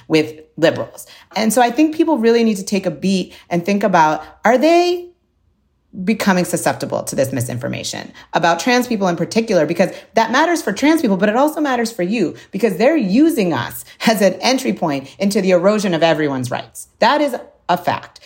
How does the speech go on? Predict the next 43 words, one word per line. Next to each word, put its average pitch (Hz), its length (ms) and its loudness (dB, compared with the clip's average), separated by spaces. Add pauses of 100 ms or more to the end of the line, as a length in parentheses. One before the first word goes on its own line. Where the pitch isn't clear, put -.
(140)
That's 226 220 2
gonna 269 200 2
be 226 140 0
very 202 340 2
much 214 260 -2
true 170 220 0
in 165 80 -2
twenty 156 260 -6
twenty-four. 135 600 -8 (140)
So 196 160 2
if 185 120 0
you 240 340 2
let 240 260 2
them 196 160 2
attack 156 360 -2
us, - 320 -6 (440)
the, 180 300 0 (140)
the 185 360 0
outcome 277 300 2
in 269 60 0
twenty 214 240 0
twenty-four 175 480 0
means 156 380 2 (420)
a 180 80 2
changed 202 560 -2
federal 180 300 4
landscape. 170 440 -2
And 151 140 -2
there's 240 180 4
a 240 60 -2
federal 185 320 2
abortion 143 420 -2
ban. 117 240 -6
There's 240 240 4
a 262 60 4
federal 202 320 2
ban 156 240 0 (100)
on 156 80 -2
gender 139 260 0
affirming 139 300 -2
healthcare 131 340 -4
for 139 80 -2
everyone. 123 380 -2